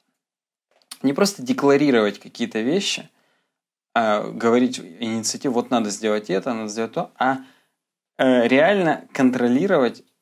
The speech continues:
то, что говорится, что надо сделать. Ну вот тоже, даже, даже тот же там Путин, да, дает какие-то там майские указы, или как там это периодически называется. И потом он через год или там через полгода уже там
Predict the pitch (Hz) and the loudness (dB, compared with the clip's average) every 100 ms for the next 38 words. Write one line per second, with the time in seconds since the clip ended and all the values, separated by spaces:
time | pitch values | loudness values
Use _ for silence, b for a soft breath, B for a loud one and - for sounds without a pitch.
0 | _ 139 165 - - 101 107 107 139 - | _ 0 0 0 -6 -4 0 0 -2 -4
1 | 120 - 107 107 107 101 113 110 - - | -8 -8 -6 -6 -8 -10 -8 -8 -8 -16
2 | _ _ _ _ _ _ _ _ - 120 | _ _ _ _ _ _ _ _ -4 0
3 | 135 131 156 135 127 - 123 135 127 123 | 0 2 0 0 -4 -12 0 0 2 -4
4 | - 123 143 139 123 143 127 110 110 107 | -4 0 2 0 -2 0 0 -4 -6 -8
5 | - _ _ 139 131 104 107 147 151 117 | -10 _ _ -4 -4 -4 -2 0 0 0
6 | 170 190 - _ _ _ 107 113 117 113 | 0 -4 -14 _ _ _ -4 0 0 -2
7 | - 107 104 156 175 139 107 101 120 110 | -6 -8 -4 2 2 2 -4 -6 -8 -10
8 | 113 110 - - 110 107 110 - - 117 | -12 -14 -12 -8 -4 -4 -4 -8 -6 -6
9 | 107 110 110 107 - - - - b b | -4 -2 2 2 0 -6 -14 -18 b b
10 | b b b b 220 208 254 339 196 147 | b b b b -4 -2 0 0 0 0
11 | - - 147 139 123 127 185 214 - 117 | -4 -4 -2 -2 -2 0 0 0 -4 -6
12 | 107 107 - 120 - 143 135 120 175 180 | -6 -6 -4 -6 -2 2 2 2 0 0
13 | 123 110 107 | -2 -6 -12